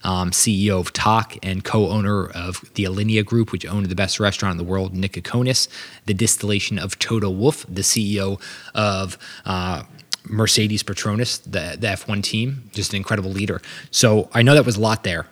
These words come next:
but what I'm saying is the resources, they're all there for you guys. Um, so if you wanna learn more, you wanna practice your reps, get your excellence in, then head to what got you there dot com. You guys can check it all out.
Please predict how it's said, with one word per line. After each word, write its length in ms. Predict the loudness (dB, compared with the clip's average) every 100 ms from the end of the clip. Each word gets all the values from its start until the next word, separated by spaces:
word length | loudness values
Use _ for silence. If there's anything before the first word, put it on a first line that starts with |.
| _ 0
but 280 | 0 -2
what 140 | 0 0
I'm 80 | 2
saying 380 | 2 4 2
is 340 | 0 0 -2 -6 _ _ -10
the 220 | 0 2
resources, 580 | 6 6 6 0 -2 -6
they're 220 | -4 0
all 160 | 2 4
there 180 | 4 2
for 120 | 0
you 100 | 0
guys. 320 | -2 -2 -6 -6
Um, 280 | -6 -4 -4
so 120 | -2
if 80 | 2
you 80 | 4
wanna 140 | 4
learn 240 | 4 4 2
more, 320 | 2 -2 -2
you 140 | -2
wanna 140 | -2 0
practice 460 | 0 0 -2 -2
your 140 | 2 4
reps, 380 | 4 4 -2 -8 -18 -20 -20 -2
get 200 | 2 2 0 -18 -16 -16 -20 _ _ _ -14 2
your 220 | 6 6
excellence 480 | 4 0 0 -2 -4
in, 260 | -6 -8 -10 -2
then 300 | 0 0 -2
head 160 | 0
to 80 | 0
what 140 | 2 4
got 140 | 4
you 60 | 4
there 160 | 2
dot 100 | 0
com. 240 | 0 0 0
You 60 |
guys 240 | 0 -2 -2
can 100 | -4
check 160 | -4
it 60 | -2
all 140 | 0
out. 180 | 0